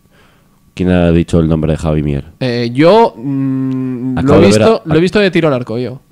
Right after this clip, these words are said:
Speaker 1: Ah, vale. De tiro.
Speaker 2: Lo he dicho, lo he dicho, lo he dicho.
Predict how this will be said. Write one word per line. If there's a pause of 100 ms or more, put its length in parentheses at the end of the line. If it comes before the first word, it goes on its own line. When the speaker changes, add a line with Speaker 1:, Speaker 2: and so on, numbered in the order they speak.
(160)
Speaker 1:
Ah,
vale. (840)
De
tiro.
Speaker 2:
Lo
he
dicho,
lo
he
dicho,
lo
he
dicho.